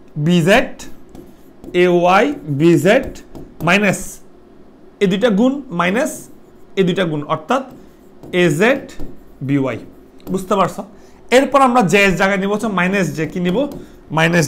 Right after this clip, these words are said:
জে। তাহলে আমি এটা একটু মুছে দিই, হ্যাঁ এটা মুছে দিই, হ্যাঁ এটা মুছে দিই। এবার মনে করো আমরা, মনে করো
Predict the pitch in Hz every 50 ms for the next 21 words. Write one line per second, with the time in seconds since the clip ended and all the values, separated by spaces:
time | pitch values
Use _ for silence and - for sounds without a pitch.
0 | - - 127 - - - - - - - - - - - - - - - - -
1 | - 175 180 208 220 226 202 208 220 202 202 175 202 190 220 202 185 190 196 180
2 | 160 190 - - - - - - - - - - 196 180 - 160 160 143 175 175
3 | 160 151 151 151 156 208 - - - - - - - - - - - - - _
4 | - - - - - - - - - - - - - - - - - - - -
5 | - - - - - - 185 180 160 151 147 165 165 151 147 151 139 156 247 -
6 | - - - - - - - - - - - - - - - - - - - -
7 | - - - - 214 240 262 247 247 254 262 247 240 254 226 208 185 170 170 185
8 | 254 262 202 - - - - - - 190 214 226 202 226 220 226